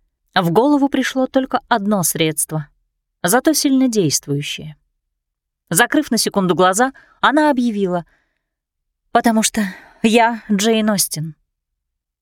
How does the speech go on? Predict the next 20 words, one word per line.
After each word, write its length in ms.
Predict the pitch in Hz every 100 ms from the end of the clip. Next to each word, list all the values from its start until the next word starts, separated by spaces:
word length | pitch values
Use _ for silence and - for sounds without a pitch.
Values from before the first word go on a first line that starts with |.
| -
Эти 220 | 196 196
слова 380 | - 247 269 339
произвели 580 | 320 311 269 269 294 294
ожидаемый 680 | 269 247 226 240 233 226 226
эффект. 440 | - 156 143 - _ - _ _ _ _ _
Фред 300 | - 240 320
отстранился 760 | 320 - - 165 156 170 - 233 - _ _
и 100 | 180
заморгал. 640 | 196 254 262 202 160 143 147 _ _ _ _ _ _
Именно 280 | 190 175 175
так 260 | 165 185 156
отреагировал 600 | 143 147 143 175 156 147
бы 120 | 139
на 100 | 151
подобное 420 | 151 151 139 151
заявление 680 | 143 147 147 165 208 214 208
любой 420 | - 185 170 214 254
здравомыслящий 800 | 208 226 208 175 - 180 - 170
человек. 540 | - 170 147 131 - _ _ _ _ _ _ _ _ _ _ 156
«Что, 460 | 151 - 190 214